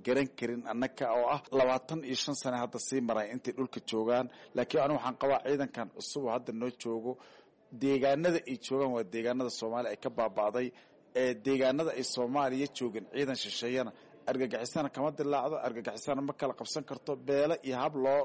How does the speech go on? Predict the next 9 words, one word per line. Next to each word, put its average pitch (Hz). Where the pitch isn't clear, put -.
wada 120
noolaadaa 127
jiro. 131
Marka, 131
anigu 143
waxaan 127
qabaa 131
ciidankan 127
shisheeyaha 135